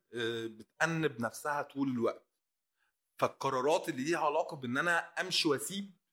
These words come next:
دي بتبقى طول الوقت ممكن تجنني،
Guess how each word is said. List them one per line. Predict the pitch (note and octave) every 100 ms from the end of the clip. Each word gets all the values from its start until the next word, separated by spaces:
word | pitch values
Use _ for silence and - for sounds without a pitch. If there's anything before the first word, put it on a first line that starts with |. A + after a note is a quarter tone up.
| _ _ _ _ _ _ -
دي | A#2 D3 F#3 G3 E3+
بتبقى | C#3 E3+ E3+ - D#3+ D#3+ C#3+ C3 B2 A#2+
طول | E3
الوقت | D#3+ E3+ D3+
ممكن | E3+ E3+ E3+ D3 B2+ A#2
تجنني، | B2+ C3+ C3+ B2+ A2+ G2